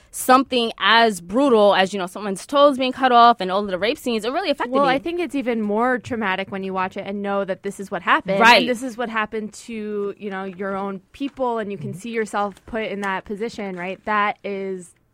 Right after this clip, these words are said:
Speaker 2: even more scary than a fictional horror film.
Speaker 1: No, you're absolutely right. And to know that this is exactly what happened to the people in my lineage. I mean, my family's from South Carolina and also have strong roots in, um,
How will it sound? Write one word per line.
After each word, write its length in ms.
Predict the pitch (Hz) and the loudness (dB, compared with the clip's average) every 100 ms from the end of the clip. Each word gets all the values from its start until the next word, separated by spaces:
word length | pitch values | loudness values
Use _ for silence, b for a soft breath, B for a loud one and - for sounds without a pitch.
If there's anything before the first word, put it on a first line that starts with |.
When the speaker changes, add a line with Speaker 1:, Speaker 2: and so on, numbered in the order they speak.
| _ | _
Speaker 2:
even 220 | 269 254 | -2 -2
more 260 | 233 277 392 | 4 4 4
scary 360 | - 240 220 202 | 0 -2 -2 -2
than 160 | 220 | -4
a 60 | 214 | -6
fictional 560 | - 254 262 214 202 220 | -6 -8 -6 -4 -4 -4
horror 260 | 262 247 | -4 -4
film. 320 | - 147 233 - | -8 -14 -16 -2
Speaker 1:
No, 200 | 247 247 | 8 8
you're 140 | 262 262 | 8 6
absolutely 340 | 254 277 254 | 4 4 0
right. 260 | 196 208 175 | 2 2 0
And 80 | 226 | -2
to 80 | 269 | -2
know 260 | 220 233 269 | 2 4 6
that 220 | 214 - | 4 2
this 200 | 226 233 | -4 -4
is 140 | 190 208 | -6 -8
exactly 340 | 190 196 233 | 0 0 2
what 120 | 214 | 0
happened 360 | 202 202 202 190 | 2 2 2 -4
to 240 | - 208 170 B B - | 0 -2 -2 B B -10
the 80 | |
people 300 | - 262 226 | -2 0 2
in 100 | 214 | 2
my 140 | 190 175 | 2 2
lineage. 640 | 226 311 202 190 175 - | 2 4 4 2 0 -2
I 100 | 196 | 0
mean, 160 | 196 190 | 2 0
my 100 | 240 | 2
family's 320 | 254 247 220 | 2 0 -2
from 80 | 214 | 0
South 260 | 208 208 | 4 4
Carolina 640 | 233 196 175 226 185 170 - B B | 4 2 4 2 2 -2 -6 B B
and 180 | 190 190 | -4 2
also 240 | 196 202 202 | 2 2 0
have 140 | 185 | 0
strong 280 | - 202 190 | 0 -4 -2
roots 360 | 185 180 - - | -4 -4 -6 -6
in, 220 | 190 180 | -4 -2
um, 300 | 180 175 | -2 -2